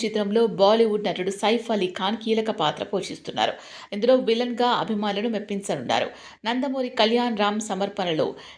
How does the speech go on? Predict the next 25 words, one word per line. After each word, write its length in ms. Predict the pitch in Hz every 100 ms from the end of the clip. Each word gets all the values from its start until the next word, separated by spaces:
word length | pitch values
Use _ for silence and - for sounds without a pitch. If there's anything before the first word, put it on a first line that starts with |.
| -
యువసుధ 440 | 226 262 254 233 226 208 -
ఆర్ట్స్, 400 | 185 247 254 -
ఎన్టీఆర్ 500 | 196 202 208 208 208 -
ఆర్ట్స్ 300 | 180 196 -
బ్యానర్స్పై 580 | 180 180 185 185 - 247
ఈ 160 | -
సినిమాను 460 | 185 185 190 190 202
భారీ 320 | 202 190 208
బడ్జెట్తో 480 | 202 180 170 165 202
నిర్మించారు. 560 | 185 160 - - 87 - - - -
ఇప్పటికే 280 | - 196 214
అడ్వాన్స్ 480 | 208 185 185 202 202
టికెట్ 360 | 190 196 185 170
బుకింగ్స్ 460 | 175 190 180 - -
ఓపెన్ 300 | 180 180 170
కాగా 340 | 160 175 285 - - -
యూఎస్లో 480 | 240 269 262 254 254
రికార్డు 380 | - 220 226
స్థాయిలో 360 | 220 220 175 185
అమ్ముడయ్యాయి. 600 | 160 139 117 98 90 - - - -
సముద్రం 480 | 247 269 247 254 233
బ్యాక్‌డ్రాప్‌లో 680 | 190 185 185 202 190 185
తెరకెక్కించిన 680 | 185 160 - - 160 160 175 -
ఈ 80 | 226
సినిమాను 540 | 226 185 165 165